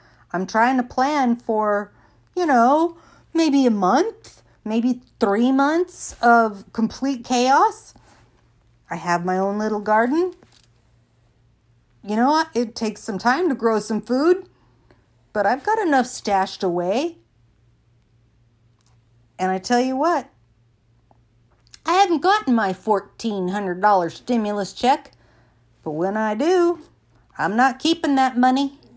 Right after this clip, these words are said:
'cause that money's not gonna be worth much for very long. I think I'm gonna go and buy me a gun, 'cause I don't have one of my own at this point. And I think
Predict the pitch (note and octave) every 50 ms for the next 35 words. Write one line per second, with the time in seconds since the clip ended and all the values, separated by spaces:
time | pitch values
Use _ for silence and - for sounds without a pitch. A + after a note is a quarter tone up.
0 | _ _ - - D#3+ D#3 F3+ G3+ G3+ - G3+ A3+ B3 A#3+ G3+ F3+ F3+ G3+ G#3 G3+
1 | F#3+ - G3+ G3+ G3+ G3+ A#3 C4+ C4 C4 - - A3 G#3+ G#3+ G#3+ - - _ -
2 | G3 F#3+ G#3 G#3+ G#3+ G3+ G3 G#3 A#3+ B3+ A#3+ A#3+ A#3+ A#3+ - - - _ _ _
3 | _ _ _ _ - C4 C4 B3+ - F3+ D#3+ D3+ - E3 D#3+ D#3 D#3 D#3 D3+ D3
4 | C3+ D3 - E3+ G3 G#3+ G3+ E3+ D#3 D#3+ E3+ F#3+ G3+ G#3+ A3+ A#3 A#3 B3 B3+ B3+
5 | A#3+ A#3+ C4+ D4+ D#4+ C4 F#3 D#3+ E3 - _ _ _ _ _ _ _ _ _ _
6 | _ _ _ _ _ _ _ _ _ _ _ _ _ _ _ _ _ _ _ _
7 | _ - - F3 F#3 A3+ C4+ G3 G#3+ G#3 A3 - A#3+ B3 D4+ D#4 B3+ - D3 D3
8 | D3+ D3 C#3 - - D#3 D3+ D3+ D3+ D3+ D3+ D3+ D#3 F#3 A#3 C#4 C#4+ - _ _
9 | _ _ _ _ _ _ _ _ _ _ _ _ _ _ _ _ _ _ _ _
10 | _ _ _ - F3+ - _ - D#3+ D3+ - _ - - - E3 E3+ G3+ C4+ E4
11 | - - - - _ _ _ _ _ _ _ _ _ _ _ _ _ _ _ _
12 | _ _ _ _ _ _ _ _ _ _ _ _ _ _ _ _ _ _ _ _
13 | _ _ _ _ - F3+ F3+ A3 C#4+ D4+ - - F3 D3+ D#3 E3 - -